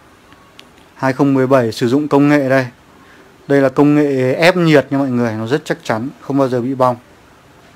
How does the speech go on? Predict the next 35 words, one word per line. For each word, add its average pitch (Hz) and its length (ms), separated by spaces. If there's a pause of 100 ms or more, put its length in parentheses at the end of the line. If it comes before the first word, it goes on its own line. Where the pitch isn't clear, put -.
Ép 143 140
nhiệt 135 220
là 120 60
công 131 260
nghệ 139 140
nổi 117 220
tiếng 123 160
của 143 60
Li 131 120
Ninh. 131 180 (560)
Còn 131 160
chất 156 180
vải 135 260
đây. 131 120 (640)
Với 131 100
chất 165 180
này 139 200
thì 127 80
nó 123 360
khá 127 220
là 151 80
thông 143 240
thoáng 123 220
khí, 127 200
các 143 100
bạn 131 160
có 127 100
thể 127 140
có 120 120
thấy 120 160
các 139 160
lỗ 147 140
thông 139 180
thoáng 120 200
khí. 127 280